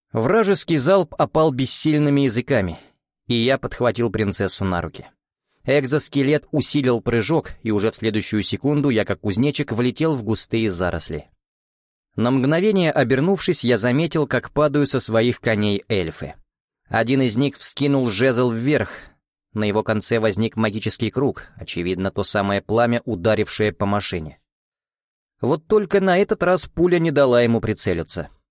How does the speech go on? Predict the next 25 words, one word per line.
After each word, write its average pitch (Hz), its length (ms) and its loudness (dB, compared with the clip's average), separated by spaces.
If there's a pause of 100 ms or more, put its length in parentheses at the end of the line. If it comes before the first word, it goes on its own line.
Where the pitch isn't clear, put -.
(500)
Руку 139 360 2
ушастого 135 520 0
оторвало, 151 680 2
а 123 80 2
запущенное 120 640 0
заклинание 139 680 0
ударило 123 540 2
в - 40 -4
спину 98 360 -2
соратников. 85 720 -4 (400)
Секунда 160 520 0
ярчайшей 156 680 0
вспышки, 175 720 0
и 117 100 -2
на 117 140 4
оплавленных 127 640 0
плитах 139 440 -2
остались 123 640 0
лишь 110 320 -2
трое 120 360 2
террористов, 110 720 -4 (280)
остальных 180 460 0
обратило 123 440 0
в - 100 -14
прах. - 400 -6